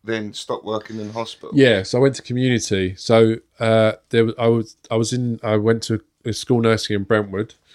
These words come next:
Speaker 2: So you basically, when you're a school nurse, I hadn't done my, I've done a degree since then, but you work at schools. And back then when I used to do it, you used to give out condoms at school.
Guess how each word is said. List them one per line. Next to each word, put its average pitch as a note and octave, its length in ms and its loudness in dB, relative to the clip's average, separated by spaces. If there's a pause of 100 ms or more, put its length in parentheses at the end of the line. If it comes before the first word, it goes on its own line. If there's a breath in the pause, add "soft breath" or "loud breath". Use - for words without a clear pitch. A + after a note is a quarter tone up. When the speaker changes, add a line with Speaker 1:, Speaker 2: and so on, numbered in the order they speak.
(200 soft breath)
Speaker 2:
So G2 260 2
you G#2 400 0
basically, A2 420 0
when G#2 120 2
you're G2+ 100 2
a G2 40 -6
school G2+ 280 2
nurse, G2+ 300 0
I G#2 100 -2
hadn't B2+ 180 2
done A2+ 120 2
my, G#2+ 200 0 (140)
I've A2 160 -6
done A#2+ 140 2
a A2 40 0
degree G#2 400 2
since F2+ 320 -10
then, F2 220 -8
but G2 100 -10
you G2+ 160 -4
work G#2 460 0
at - 140 -12
schools. F#2 680 -2 (380 soft breath)
And G#2+ 120 -4
back C3+ 200 2
then A#2 120 2
when G#2+ 120 0
I G#2+ 40 2
used G#2+ 240 -2
to A2+ 60 2
do - 0 -
it, G2+ 60 -2
you G2+ 40 -10
used G2 120 -8
to - 60 -14
give G#2 120 -4
out F#2+ 180 -4
condoms G2+ 460 -4
at G2+ 100 -14
school. F#2+ 540 -6